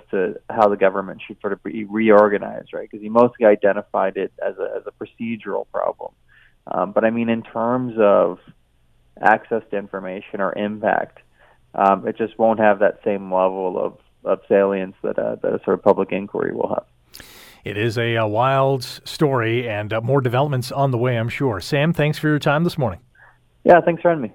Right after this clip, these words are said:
Speaker 2: Sam Rutley is a P H D student in political science at Western University. And, you know, it's, it,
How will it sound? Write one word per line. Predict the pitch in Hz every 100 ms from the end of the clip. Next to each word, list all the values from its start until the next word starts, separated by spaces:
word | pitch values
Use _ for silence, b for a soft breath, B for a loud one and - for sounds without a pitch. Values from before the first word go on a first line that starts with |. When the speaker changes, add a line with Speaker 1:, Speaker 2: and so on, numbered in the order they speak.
| B B -
Speaker 2:
Sam | 175 160
Rutley | 185 185
is | 160 131
a |
P | 131 165
H | 143 -
D | 156
student | 165 160 139 135 156
in | 135
political | 135 139 147 135
science | - 139 151 151 175
at | 101
Western | 139 147 151 131 131
University. | 131 131 135 120 151 - 98 95 104 b b b b _
And, | 139 139 135 135 135 135
you | 165
know, | 139
it's, | 127 -
it, | -